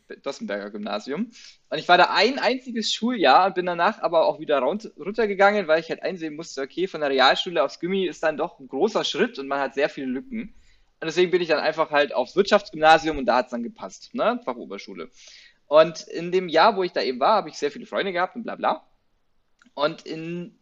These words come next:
zwei Jahren später sozusagen, wo wir dann, also es war in der zehnten Klasse und ich bin dann in der zwölften Klasse, so wie Lukas dann auch gewesen irgendwann. Und dann,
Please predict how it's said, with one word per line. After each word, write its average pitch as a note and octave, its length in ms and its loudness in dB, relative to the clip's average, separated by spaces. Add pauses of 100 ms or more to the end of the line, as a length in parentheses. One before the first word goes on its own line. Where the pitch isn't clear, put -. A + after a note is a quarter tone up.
(140)
zwei F#3 220 4
Jahren F#3+ 240 2
später D3+ 640 -2
sozusagen, B2+ 680 -4
wo C3+ 140 -6
wir C3 80 -2
dann, B2+ 260 -2
also A2+ 160 -10
es G#2+ 60 -12
war A#2+ 80 0
in A2+ 60 -4
der G#2+ 100 -6
zehnten A2 260 -6
Klasse C3 360 -2
und C3 100 -6
ich A#2 100 -16
bin B2+ 100 -10
dann A#2+ 120 -2
in G#2 80 -10
der G#2+ 100 -12
zwölften D3 320 -8
Klasse, D#3 520 -6
so A#2 200 -12
wie A2+ 60 -10
Lukas D3+ 320 -12
dann D#3 120 -14
auch - 140 -10
gewesen F3+ 320 -6
irgendwann. F#3+ 300 -2 (1000)
Und F#3 500 10
dann, A3+ 280 10